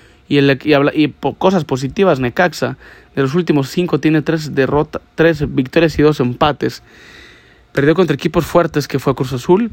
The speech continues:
perdió en Azteca y en ese partido pudo haber hecho más, le faltó contundencia al equipo del Jimmy Lozano. Y hablando de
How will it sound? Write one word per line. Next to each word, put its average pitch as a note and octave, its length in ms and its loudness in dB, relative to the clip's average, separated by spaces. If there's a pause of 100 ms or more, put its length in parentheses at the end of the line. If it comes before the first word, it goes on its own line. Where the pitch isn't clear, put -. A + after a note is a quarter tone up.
perdió C3+ 220 0
en C#3 60 0
Azteca D#3+ 360 0
y C#3+ 80 6
en D3+ 100 4
ese D#3+ 120 -4
partido D#3 280 2
pudo D#3 220 4
haber D3 100 6
hecho D3 180 -2
más, C#3 200 -2
le C3 80 -2
faltó C3 260 -4
contundencia B2+ 560 -2
al A#2+ 80 -2
equipo - 380 -6 (480)
del C3 160 0
Jimmy D3 240 2
Lozano. C3 440 0 (960)
Y D#3 80 4
hablando F3+ 460 2
de E3 520 2